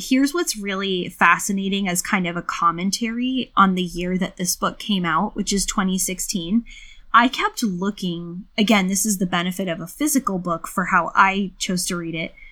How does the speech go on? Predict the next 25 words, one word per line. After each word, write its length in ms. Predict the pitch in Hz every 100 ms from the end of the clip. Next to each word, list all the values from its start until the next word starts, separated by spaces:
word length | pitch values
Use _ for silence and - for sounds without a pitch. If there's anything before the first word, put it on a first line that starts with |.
| - - -
I 120 | -
kept 240 | 247 427 214
looking 360 | 208 214 220
at 120 | 196 190
the 80 |
pages 420 | 185 196 190 196 185
in 100 | 175
between, 600 | 185 - 170 175 196 -
and 120 | 202
I 140 | 190 190
kept 300 | - 277 -
seeing 480 | - 208 196 190
that 180 | 180 - 196
there 120 | 190
was 180 | 185 190
a 40 |
world 380 | 175 165 185 208
in 140 | 196
which 380 | 175 - - -
I 200 | - 196
would 180 | 190 190
have 100 | 180
met 260 | 185 180 -
Rosa 280 | 180 180 180
Parks, 560 | - - - - -